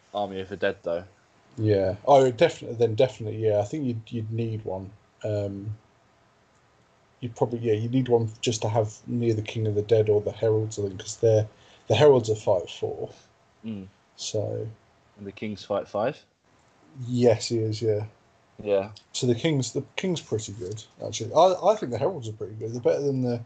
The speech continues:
Speaker 2: I think they're probably better than the King was in the last edition, 'cause he was only fight for one attack.
Speaker 1: One attack, yeah.
Speaker 2: Where they're fight for two attacks now, and even if they don't have his,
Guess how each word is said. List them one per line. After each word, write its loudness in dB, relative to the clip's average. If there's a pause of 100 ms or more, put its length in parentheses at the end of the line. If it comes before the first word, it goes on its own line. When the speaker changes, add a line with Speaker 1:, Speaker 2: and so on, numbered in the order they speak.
(380)
Speaker 2:
I 0
think -4
they're -2
probably -4
better 2
than -6
the -4
King -4
was 2
in -2
the -6
last 4
edition, -4
'cause -8
he -4
was -4
only -2 (460)
fight 2
for 2
one 0
attack. -6
Speaker 1:
One 0
attack, 0 (220)
yeah. 0 (220)
Speaker 2:
Where 4
they're 8
fight 2
for -2 (140)
two 2
attacks -4
now, 0
and 0
even 2
if -6
they 0
don't 4
have -2
his, -2